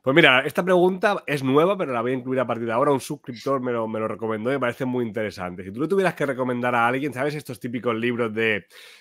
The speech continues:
cien libros que te tienes que leer antes de morir, eh, cien películas que tienes que morir antes de leer. No, no, no te voy a preguntar por cien videojuegos, pero dime tres videojuegos que tú creas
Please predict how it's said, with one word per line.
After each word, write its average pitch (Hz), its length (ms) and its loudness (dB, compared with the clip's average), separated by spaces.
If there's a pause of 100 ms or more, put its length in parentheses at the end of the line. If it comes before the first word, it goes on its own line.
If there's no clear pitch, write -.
(100)
cien 170 360 4
libros 185 240 6
que 165 80 -2
te 147 100 -2
tienes 160 180 0
que 147 120 -2
leer 156 100 2
antes 160 220 0
de 143 100 -2
morir, 113 500 0
eh, 113 200 -6
cien 147 320 -2
películas 156 320 0
que 143 80 -6
tienes 143 180 -4
que 147 80 -10
morir 151 180 -2
antes 143 80 -2
de 131 80 -2
leer. 110 220 -4
No, 120 140 -4
no, 143 240 -4
no - 100 -2
te 143 60 2
voy 147 60 6
a 147 60 6
preguntar 135 460 2
por 117 160 -4
cien 127 220 -4
videojuegos, 147 520 -4
pero 123 200 -4
dime 196 300 0
tres 180 240 -4
videojuegos 165 580 -2
que 135 100 -4
tú 147 160 -6
creas 156 500 -4